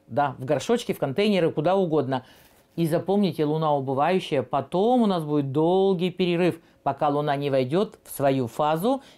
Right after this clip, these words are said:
и, э, в хороший знак. Для того, чтобы посеять перцы и баклажаны, много ума не надо, поэтому <laughs> нужно подготовить почву. То есть мы взяли торф, три части,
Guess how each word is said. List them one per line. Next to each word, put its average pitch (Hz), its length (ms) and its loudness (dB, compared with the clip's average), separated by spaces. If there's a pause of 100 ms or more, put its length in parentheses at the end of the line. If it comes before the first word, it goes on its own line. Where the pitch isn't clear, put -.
и, 226 300 2
э, 147 200 2
в - 40 -6
хороший 165 420 -2
знак. 127 280 -4 (360)
Для 202 100 -2
того, 302 180 2
чтобы 285 200 -2
посеять 254 400 -2
перцы 226 340 -2
и - 20 2
баклажаны, 208 520 0
много 180 240 0
ума 170 260 2
не 165 120 -2
надо, 254 260 2
поэтому 151 600 0 (140)
<laughs> 151 140 -10
нужно 208 280 2
подготовить 175 880 0
почву. 196 720 0 (320)
То 269 180 4
есть 214 200 0 (140)
мы 254 380 2
взяли 165 600 2 (140)
торф, 311 420 0 (340)
три 302 200 4
части, 240 580 0